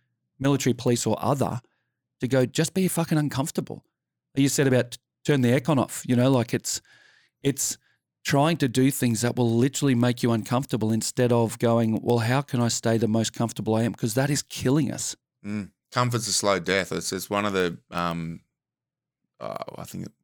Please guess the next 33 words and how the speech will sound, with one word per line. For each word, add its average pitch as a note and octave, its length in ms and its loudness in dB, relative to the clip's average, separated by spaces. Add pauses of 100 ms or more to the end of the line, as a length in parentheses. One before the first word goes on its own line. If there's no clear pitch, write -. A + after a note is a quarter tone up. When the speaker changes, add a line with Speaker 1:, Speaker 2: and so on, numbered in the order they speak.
(480)
Speaker 2:
one F#2+ 140 -6
of F2+ 60 -4
the, F2+ 100 -6
one G#2 160 -2
of G2 60 -2
the F2 200 -4
ex-military E2+ 580 -8
fitness - 380 -4
Speaker 1:
Yeah, C3 120 4
I B2 40 4
know. C3 120 4
Speaker 2:
groups, C3+ 140 4
Speaker 1:
Yeah, C#3 60 4
I C#3 40 4
Speaker 2:
they, - 20 4
Speaker 1:
can't C3 100 0
Speaker 2:
they, E3 60 2
Speaker 1:
remember F3 220 2
Speaker 2:
they B2+ 60 4
Speaker 1:
who C3+ 60 6
Speaker 2:
pump - 80 6
Speaker 1:
did D#3+ 100 4
Speaker 2:
it D#3+ 80 6
Speaker 1:
it. - 60 6
Speaker 2:
out - 40 8
all E3+ 60 6
Speaker 1:
Yeah, D#3 40 4
Speaker 2:
the C3 80 4
Speaker 1:
it's - 80 -4
a - 40 0
Speaker 2:
time. G#2 100 0
Speaker 1:
fucking B2 160 0
cracker. C3 340 -2